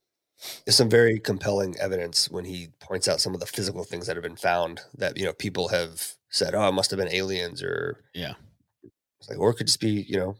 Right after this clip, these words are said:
Speaker 1: civilizations that were just ad-, advanced in different ways.
Speaker 2: We tracked it from the Greeks. The Greeks learned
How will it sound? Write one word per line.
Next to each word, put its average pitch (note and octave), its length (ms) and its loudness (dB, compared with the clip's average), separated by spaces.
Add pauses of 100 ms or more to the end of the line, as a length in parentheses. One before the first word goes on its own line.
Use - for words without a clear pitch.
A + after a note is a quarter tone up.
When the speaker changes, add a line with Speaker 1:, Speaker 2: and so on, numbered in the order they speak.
(100)
Speaker 1:
civilizations F#2 600 -2
that - 120 -2
were F#2 80 -4
just F#2 240 -4
ad-, - 140 -14 (180)
advanced F#2+ 540 2
in F#2 100 -4
different F#2+ 260 -2
ways. G2+ 360 0
Speaker 2:
We C3+ 100 2
tracked B2+ 320 4
it - 140 -6
from G#2+ 160 -4
the F#2+ 80 -6
Greeks. G2+ 420 -2
The G2+ 140 -6
Greeks G#2+ 420 -6
learned F#2+ 540 -4